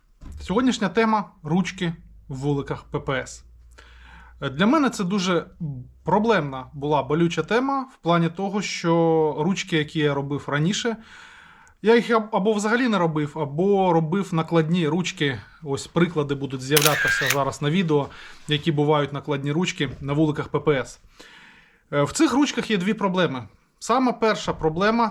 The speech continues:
це і головна, при транспортуванні вони заважають. Друга проблема,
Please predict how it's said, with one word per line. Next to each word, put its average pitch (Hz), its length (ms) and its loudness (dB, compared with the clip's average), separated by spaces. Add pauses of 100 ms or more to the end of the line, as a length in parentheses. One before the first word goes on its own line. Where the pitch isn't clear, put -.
це 160 440 0
і 156 100 -2
головна, 160 500 2
при 165 300 2
транспортуванні 160 880 -2
вони 143 320 -2
заважають. 131 680 -6 (960)
Друга 208 480 4
проблема, 247 720 0